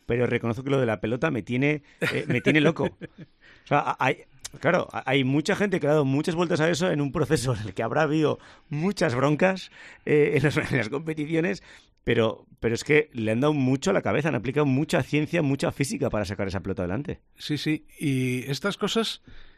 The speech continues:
Speaker 2: que cuando no lo piensas, pues parece que son costumbres o tradiciones, pues será así por, porque siempre fue, y en realidad,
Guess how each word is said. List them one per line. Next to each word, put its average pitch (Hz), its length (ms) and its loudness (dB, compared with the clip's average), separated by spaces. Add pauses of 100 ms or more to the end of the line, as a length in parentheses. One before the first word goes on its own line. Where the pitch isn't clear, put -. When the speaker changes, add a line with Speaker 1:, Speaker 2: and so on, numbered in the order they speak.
(180)
Speaker 2:
que 143 180 -2
cuando 117 800 -4
no 131 160 0
lo 160 160 2
piensas, 190 640 0 (440)
pues 123 180 -10
parece 127 300 -6
que 151 80 -2
son 156 140 0
costumbres 165 600 -2
o 143 60 -4
tradiciones, 143 580 0
pues - 160 -6
será 135 200 -2
así 156 180 0
por, 135 180 -6
porque 127 260 -8
siempre 117 320 -4
fue, 165 340 2 (320)
y 131 100 -2
en 123 120 -2
realidad, 117 560 0